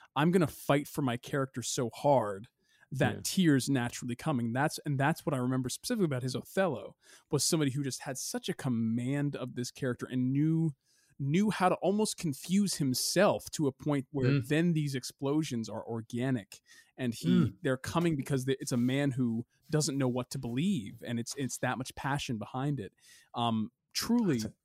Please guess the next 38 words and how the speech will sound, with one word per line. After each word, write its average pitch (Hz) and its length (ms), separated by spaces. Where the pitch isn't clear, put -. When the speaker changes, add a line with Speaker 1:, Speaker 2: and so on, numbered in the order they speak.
Speaker 1:
yeah, 190 260
I, 151 140
I 147 120
love 143 140
Speaker 2:
That's - 160
a 131 60
great 120 400
way 110 140
to 107 80
look 107 220
at 92 160
it. 95 100
That's, - 340
I, 113 180
I 113 140
had 117 240
not 117 200
thought 117 200
of 107 100
it 113 80
in 104 80
those 98 220
terms, 101 340
but - 180
yeah, 104 300
Speaker 1:
Oh, 156 80
Speaker 2:
that's 147 120
Speaker 1:
yeah, - 20
dude. 123 80
Speaker 2:
fascinating. 107 420
Speaker 1:
No, 110 80
he's, 147 380
he's 151 240
the 139 80
man. 113 260
He's 151 200
the 135 80
man. 107 280